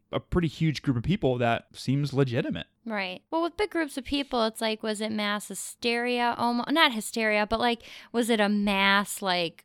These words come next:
Speaker 2: "Oh, yeah, we all saw it too," but, like
Speaker 1: And they kinda convince each other.
Speaker 2: Yeah.
Speaker 1: I mean, it very, it,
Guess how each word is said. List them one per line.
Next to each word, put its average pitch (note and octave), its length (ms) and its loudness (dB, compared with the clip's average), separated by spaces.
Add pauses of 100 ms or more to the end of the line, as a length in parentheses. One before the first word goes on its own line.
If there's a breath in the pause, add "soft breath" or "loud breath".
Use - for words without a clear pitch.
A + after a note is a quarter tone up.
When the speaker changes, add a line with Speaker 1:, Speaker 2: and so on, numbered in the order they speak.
Speaker 2:
"Oh, D4+ 160 2
yeah, F4 240 4
we D#4 220 4
all D4 160 2
saw C#4 320 0
it D4 100 0
too," D#4+ 460 2
but, A3+ 120 -2
like G#3+ 320 0
Speaker 1:
And C#3 140 0
they C#3+ 80 4
kinda C#3+ 260 2
convince A#2+ 480 -2
each C#3+ 240 -2
other. B2+ 340 0
Speaker 2:
Yeah. G3+ 560 0 (180)
Speaker 1:
I E4+ 100 0
mean, A#3+ 240 2
it C#3+ 160 2
very, D3 320 4
it, D3+ 180 0